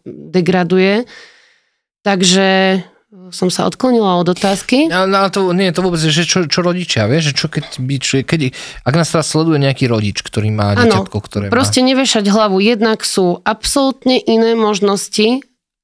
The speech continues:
Speaker 1: a väčšinou už mi teda volajú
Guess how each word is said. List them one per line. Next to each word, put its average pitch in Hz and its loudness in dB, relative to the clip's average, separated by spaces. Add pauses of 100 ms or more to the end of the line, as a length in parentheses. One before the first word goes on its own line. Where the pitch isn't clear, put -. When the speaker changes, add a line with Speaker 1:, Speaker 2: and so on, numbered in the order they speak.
(100)
Speaker 1:
a 190 0 (680)
väčšinou 214 0
už 208 -2
mi 220 2
teda 214 0
volajú 202 0